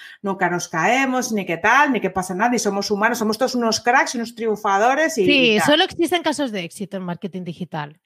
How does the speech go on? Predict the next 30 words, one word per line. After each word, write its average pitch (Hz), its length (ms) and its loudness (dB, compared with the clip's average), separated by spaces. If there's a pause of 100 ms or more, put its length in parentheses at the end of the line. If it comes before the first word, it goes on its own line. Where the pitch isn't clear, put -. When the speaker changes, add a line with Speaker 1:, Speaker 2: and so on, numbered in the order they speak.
(160)
Speaker 2:
y 214 60 6
ya 190 100 0
Speaker 1:
Exacto. 185 300 0
Speaker 2:
está. 156 60 -8 (540)
Y 302 140 4
Speaker 1:
Y 240 40 -2
Speaker 2:
tu 294 120 6
Speaker 1:
eso 254 80 4
Speaker 2:
gr-, 320 160 2
y 294 240 2
tu 302 120 0
mayor 269 360 0
fallo, 320 840 -2
eh, 240 540 -2
ha 254 140 0
sido, 302 580 2 (800)
eh, 247 180 -2
Speaker 1:
Tú, 233 140 2
tú, 220 80 -2
Speaker 2:
no 247 140 0
Speaker 1:
tú 269 40 -2
Speaker 2:
delegar 269 460 4
Speaker 1:
luego - 0 -
tú 214 80 -6
Speaker 2:
antes. 202 560 -4
<laughs> - 20 -20
Speaker 1:
No, 247 1000 0
no, 285 100 4
sí. 262 80 4
Speaker 2:
¿Sabes? 277 400 4